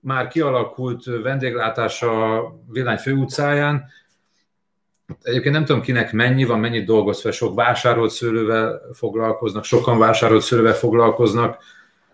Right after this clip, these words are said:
Az öt, a tizenöt hektárosoknál meg vannak olyanok, akik most még mindig kialakuló pincék, most épülnek fel új pincék, ö, ott eleve ezért nem tud még annyira a közvetlen értékesítés,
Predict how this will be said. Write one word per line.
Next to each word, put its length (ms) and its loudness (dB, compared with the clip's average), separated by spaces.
Az 280 0
öt, 300 4
a 80 -6
tizenöt 360 4
hektárosoknál 920 0
meg 280 -8
vannak 380 -6
olyanok, 200 -6
akik 300 -8
most 360 -8
még 220 2
mindig 460 4
kialakuló 680 4
pincék, 400 0
most 260 -4
épülnek 520 0
fel 460 0
új 160 2
pincék, 680 -2
ö, 540 2
ott 420 -8
eleve 380 -2
ezért 280 2
nem 180 -2
tud 160 -2
még 260 0
annyira 400 0
a 60 0
közvetlen 400 2
értékesítés, 800 0